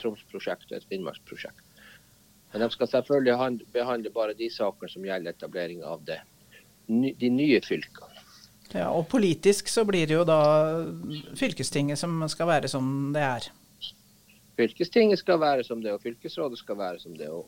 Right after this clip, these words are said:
Speaker 1: og den juridiske oppdelingen vil ikke skje f-, i for-, den vil skje i forbindelse med, med neste fylkestingsvalg.
Speaker 2: Men dere har gjort alle vedtak, har dere ikke det, som skal til?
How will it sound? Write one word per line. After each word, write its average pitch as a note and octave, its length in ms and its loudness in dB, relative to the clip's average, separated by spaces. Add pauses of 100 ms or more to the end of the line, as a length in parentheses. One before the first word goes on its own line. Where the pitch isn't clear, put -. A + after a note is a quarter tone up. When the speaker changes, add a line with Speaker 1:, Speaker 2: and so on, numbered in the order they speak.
Speaker 1:
og F#2+ 200 -4
den G2 120 -6 (280)
juridiske A#2+ 640 2
oppdelingen G2 560 0
vil F#2 160 -4
ikke - 160 -18
skje G2 220 0
f-, - 200 -20 (640)
i A2+ 120 -4
for-, A#2+ 240 2
den C#3+ 200 2
vil B2+ 120 0
skje B2+ 200 4
i - 40 -10
forbindelse G#2 600 -6
med, F2 240 -8 (880)
med G2+ 220 -4
neste - 340 -8
fylkestingsvalg. - 760 -10 (480)
Speaker 2:
Men G#3 120 4
dere A3+ 220 8
har A#3 60 4
gjort G3+ 280 4
alle D#3 440 2
vedtak, G3+ 520 2
har F#3 160 0
dere F3 120 -2
ikke F#3+ 120 -2
det, C4+ 160 0
som A3 240 -4
skal - 280 -4
til? A#3 200 2